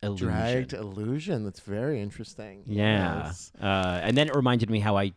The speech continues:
Speaker 1: for years, did not realize that the Interior Illusions Lounge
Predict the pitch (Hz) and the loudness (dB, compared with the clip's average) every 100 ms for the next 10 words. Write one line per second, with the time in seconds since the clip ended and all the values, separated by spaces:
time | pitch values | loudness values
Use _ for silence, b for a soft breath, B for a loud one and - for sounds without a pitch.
0 | _ - 107 98 104 101 95 95 98 87 | _ 0 0 2 0 0 -2 -6 -6 -6
1 | 92 92 104 - 101 92 - 110 107 101 | -6 -6 -8 -8 -6 -6 -8 -4 -2 -2
2 | 98 92 92 98 - 120 - 117 120 120 | -6 -8 -6 -4 -2 -2 -2 -2 0 0
3 | 117 120 | -2 -4